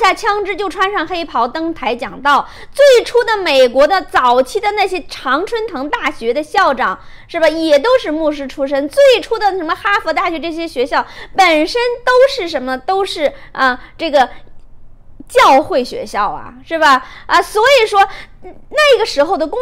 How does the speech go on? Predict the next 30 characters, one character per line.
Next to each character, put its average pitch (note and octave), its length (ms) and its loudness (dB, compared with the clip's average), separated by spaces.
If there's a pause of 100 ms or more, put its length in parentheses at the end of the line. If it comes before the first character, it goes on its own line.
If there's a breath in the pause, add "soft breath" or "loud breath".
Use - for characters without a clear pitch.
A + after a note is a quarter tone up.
(120)
立 E4+ 80 -2
学 C#4+ 220 2
校 D4 220 2
不 - 180 -4 (140)
仅 D#4+ 120 -2 (120)
仅 D#4 160 0
是 F#4 180 0
允 C4 460 0
许， A#3 280 -10
并 A#3+ 100 -14 (200)
且 C4+ 160 -2
是 F4 140 -6
鼓 C4+ 400 0
励 C4 120 -6 (160)
祷 F#3+ 220 -6
告 A3 240 2
的， G#3 80 -10
因 D#4+ 80 -8
为 C#5 60 0 (260)
祷 A#3+ 260 2
告 - 360 2 (200 loud breath)
是 - 220 -2
我 D#4 180 2
们 C4 240 -4
这 G4+ 120 -10
个 D#4 80 -2
卑 F#4 260 -4
微 F4+ 80 -6
的 D#4 140 2
人， A#3 280 -4